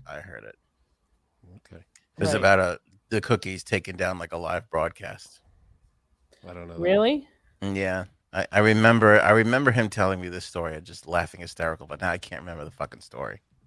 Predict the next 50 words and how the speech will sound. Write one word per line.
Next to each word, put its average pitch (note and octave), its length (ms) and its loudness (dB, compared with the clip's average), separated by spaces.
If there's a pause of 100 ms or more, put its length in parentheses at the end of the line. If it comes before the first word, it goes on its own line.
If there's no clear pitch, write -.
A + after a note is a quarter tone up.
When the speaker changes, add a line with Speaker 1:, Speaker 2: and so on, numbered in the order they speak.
(380)
Speaker 2:
Oh, E2+ 160 -14
then F2+ 120 -18
don't F#2+ 180 -14
tell F2 160 -18
it E2+ 60 -18
if - 60 -20
you D#2+ 60 -20
can't E2 140 -18
remember D#2+ 320 -18
it. E2 80 -20 (800)
Speaker 1:
And G2 120 2
I G#2 120 4
don't G2+ 100 0
know F#2 80 -4
Speaker 2:
Yeah, F2 60 -6
Speaker 1:
if F#2 60 -14
we F2+ 100 -10
could F2 140 -18
Speaker 2:
screw F#2+ 180 -12
it E2+ 80 -8
Speaker 1:
even F2 160 -12
Speaker 2:
up. F2 80 -14
Speaker 1:
share C#2 420 -12
it. A1+ 100 -16 (380)
But, F2+ 160 -2 (320)
okay, A2 180 4
so A#2+ 160 2
Starbucks, B2 840 2
like, G#2 140 0
a G#2+ 40 0
Frappuccino. G#2+ 520 -2 (220)
You D3+ 120 6
know, D3+ 60 8
that's F3 220 6
the G3+ 60 -2
thing, D3 240 0
too. A#2+ 440 2
Years B2+ 400 4
ago, F2+ 460 -2 (420)
honestly, G#2 360 0
I - 80 -6
can't G#2 240 -2
do F#2+ 140 -6
it F2 60 -4
anymore D#2+ 280 -10
'cause F#2 160 -8
sugary G2 340 -4
stuff F2 200 -6
kills F#2 260 -4
me. E2+ 140 -12